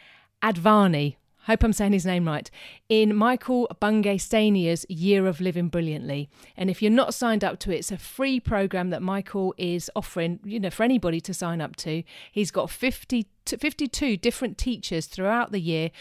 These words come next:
who are offering beautiful nuggets of information to get that creative, the, get the creative flow going in your mind, those creative juices, and to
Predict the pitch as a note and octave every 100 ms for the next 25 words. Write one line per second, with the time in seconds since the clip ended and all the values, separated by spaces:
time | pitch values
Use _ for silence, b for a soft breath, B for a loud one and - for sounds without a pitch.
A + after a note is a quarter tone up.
0 | B B A#3 A#3 A3+ G#3 A3 F#3+ G#3 A3
1 | A#3+ - A3+ G3+ G3+ G3 - - - F3
2 | F3 - E3 D3+ D3 D#3 D3+ B B _
3 | - G3+ - C4 - G3 - - G#3 F#3+
4 | F#3 F3+ F#3 D#3+ B B B - G#3 -
5 | C#4 B3 B3+ A3 - F3+ - G#3 F3+ E3+
6 | E3+ D#3+ D#3+ D#3 D3+ D3 D#3 - - G#3+
7 | G3 - D#3 - E3+ - D#3+ F3 F#3+ C4+